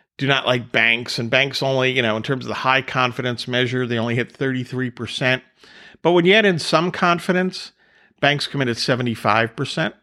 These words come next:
Um, and then there's, there are two others that are above seventy percent.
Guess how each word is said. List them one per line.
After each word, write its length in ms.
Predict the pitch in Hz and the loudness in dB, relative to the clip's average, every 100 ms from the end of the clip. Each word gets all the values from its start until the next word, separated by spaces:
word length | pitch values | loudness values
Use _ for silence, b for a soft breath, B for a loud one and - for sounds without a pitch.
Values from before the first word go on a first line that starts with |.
| _ _ _ _ _ _ _ _ _ _ _ - - - | _ _ _ _ _ _ _ _ _ _ _ -14 -12 -12
Um, 560 | 117 110 110 98 101 - b b b b b b | -8 -4 -4 -6 -10 -14 b b b b b b
and 140 | 165 190 | 2 4
then 140 | 254 | 4
there's, 180 | 247 185 - | 2 0 2
there 180 | 180 | 4
are 60 | 185 | 4
two 280 | 185 294 269 | 4 4 4
others 640 | 185 156 127 120 120 - | 4 4 4 2 0 -4
that 440 | - 131 120 117 - | -4 2 4 2 0
are 600 | 110 104 101 104 101 95 - | -2 0 -2 -4 -4 -6 -8
above 420 | 113 113 120 117 | -8 0 0 0
seventy 480 | - - 110 110 107 | -2 -2 -2 -2 -6
percent. 680 | - 98 - - 73 - - | -8 -10 -8 -8 -10 -12 -20